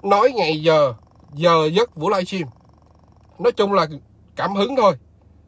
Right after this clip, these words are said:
Được chưa? Tại vì sao vậy? Tại vì hiện tại bây giờ các cái li-, director, những cái anh chị em mới bắt đầu làm rau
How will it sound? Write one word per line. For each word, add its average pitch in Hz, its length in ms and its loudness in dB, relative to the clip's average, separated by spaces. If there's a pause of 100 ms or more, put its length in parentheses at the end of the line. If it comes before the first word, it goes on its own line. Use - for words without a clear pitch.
(120)
Được 160 160 4
chưa? 190 180 2 (540)
Tại 147 160 0
vì 165 280 -2
sao 185 200 4
vậy? 151 220 -2
Tại 147 140 2
vì 156 140 -4
hiện 151 240 0
tại 147 140 2
bây 170 180 -2
giờ 156 120 2
các 208 240 -2
cái 233 80 0
li-, 175 500 0
director, 175 420 2
những 143 180 -8
cái 214 160 -4
anh 180 200 -4
chị 147 200 -6
em 165 160 -2
mới 185 160 4
bắt 247 140 -2
đầu 196 180 2
làm 143 180 -4
rau 165 300 2